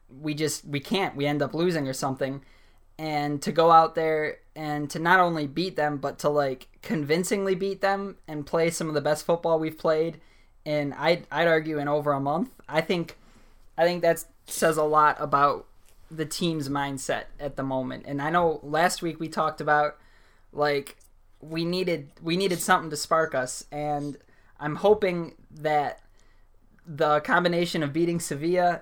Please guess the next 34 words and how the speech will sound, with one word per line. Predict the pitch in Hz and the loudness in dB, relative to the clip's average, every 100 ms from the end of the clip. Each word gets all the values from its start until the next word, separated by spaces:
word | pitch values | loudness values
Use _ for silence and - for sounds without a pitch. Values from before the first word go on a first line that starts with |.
| - | -8
and | 151 147 | -6 -6
Schalke | 139 - 165 170 156 | -2 2 4 2 -2
in | |
the | 156 | -4
same | - 156 151 | -6 -6 -4
week | 156 156 - _ - _ - | -4 -6 -8 _ -20 _ -4
kinda | - 165 156 139 - | 0 4 4 2 -2
provides | 196 151 160 156 139 | -2 4 6 6 2
that | 139 139 | -2 0
boost | 160 175 - - - - _ _ - | 0 0 -2 -10 -18 -20 _ _ -20
for | - 175 165 156 | -2 4 6 6
the | 151 | 4
remainder | 151 156 165 165 | 0 0 2 2
of | 147 | 2
the | |
Bundesliga | 139 160 180 175 196 190 | 0 -2 -2 0 0 0
season. | 185 208 202 214 220 - - - _ - - | -2 -4 0 0 -2 -6 -18 -20 _ -20 -8
And | 165 | 2
I | 165 | 6
also | 208 240 170 | 6 4 2
hope | 160 160 | 4 2
that | 156 151 | 2 -2
we | 160 | -2
can, | 160 | -4
like, | 151 147 - - | -4 -6 -10 0
carry | 185 175 170 | 4 6 4
that | 156 | 2
same | - 180 170 170 | 0 -2 -2 0
type | 170 160 | 0 2
of | 143 | 0
energy | 151 160 156 151 | 0 -2 -4 -2
and | |
momentum | 143 143 147 147 143 139 - _ - | -2 -2 -2 -2 -2 -2 -12 _ -12
into | 160 151 - 160 151 147 143 | -8 -4 -4 -2 -2 -4 -6